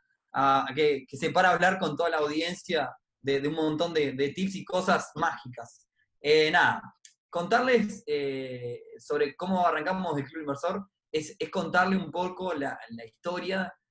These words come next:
de, de cómo arrancamos con esto. Eh, recién le contaba fuera de cámara a, este, a Walt,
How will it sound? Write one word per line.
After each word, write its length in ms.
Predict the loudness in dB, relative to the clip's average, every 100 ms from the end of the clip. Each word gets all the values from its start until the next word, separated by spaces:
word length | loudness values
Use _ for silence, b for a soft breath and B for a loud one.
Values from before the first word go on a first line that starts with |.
| _
de, 500 | -12 -8 -6 -8 -10 -10
de 140 | -4
cómo 260 | -2 0 2
arrancamos 500 | 2 0 0 -2 -2
con 140 | -2
esto. 440 | 2 2 2 -2 -8 _ _
Eh, 560 | -4 -4 -2 -2 0 0 0 -2 -4 -12
recién 300 | -10 -4 -4
le 60 |
contaba 360 | -2 0 0 0
fuera 160 | -2
de 80 | -2
cámara 460 | -2 -2 -2 -6 -8
a, 60 | -10
este, 360 | -10 -8 -10 -6
a 60 | 0
Walt, 300 | 2 2